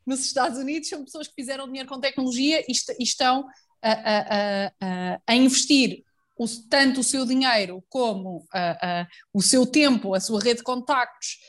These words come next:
e a sua energia para ajudar empresas a, a, a chegar a algum sítio. Em Portugal há muitos business angels que são business angels com o dinheiro do Estado, que não tem mal nenhum e é uma forma totalmente legítima de dinamizar o ecossistema.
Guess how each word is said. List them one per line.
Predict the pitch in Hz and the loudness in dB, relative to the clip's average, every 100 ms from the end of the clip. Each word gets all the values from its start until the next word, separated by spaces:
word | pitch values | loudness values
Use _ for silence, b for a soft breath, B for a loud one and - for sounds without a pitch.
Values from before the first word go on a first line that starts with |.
| b _ | b _
e | 214 | 0
a | 233 | 2
sua | - 233 233 | 2 2 2
energia | 240 233 240 285 339 339 - | 2 0 0 0 0 -4 0
para | 262 | 2
ajudar | 254 262 269 | 2 0 0
empresas | 269 262 254 277 254 | -2 -4 -6 -6 -6
a, | |
a, | 247 233 226 226 | -6 -4 -4 -4
a | |
chegar | 214 226 214 | -4 -4 -2
a | 220 | -4
algum | 202 208 | -6 -6
sítio. | - - - _ _ _ _ _ _ - | -6 -10 -20 _ _ _ _ _ _ -10
Em | |
Portugal | 170 196 196 | -2 2 4
há | |
muitos | 220 226 | 4 2
business | 226 226 262 | 2 2 2
angels | 294 294 339 | 2 4 2
que | - | 0
são | 320 | 0
business | 330 320 339 | 0 0 0
angels | 370 349 320 | 0 0 -4
com | 349 | -2
o | |
dinheiro | 302 330 320 | 0 2 0
do | |
Estado, | 302 339 214 - | -2 -2 -4 -2
que | |
não | 247 277 | -2 -2
tem | 320 | -2
mal | 320 381 330 | 0 -2 -2
nenhum | 320 370 | -4 -4
e | |
é | 349 | -6
uma | 285 311 | -6 -4
forma | 320 311 311 | -4 -4 -8
totalmente | 277 302 294 294 285 | -4 -2 0 -2 -4
legítima | 262 247 285 302 285 | -4 -2 -2 -2 -6
de | 226 | -6
dinamizar | 214 254 262 247 254 | -6 -6 -6 -2 -2
o | 254 | -2
ecossistema. | 240 240 226 - 165 160 | -6 -4 -6 -4 -6 -6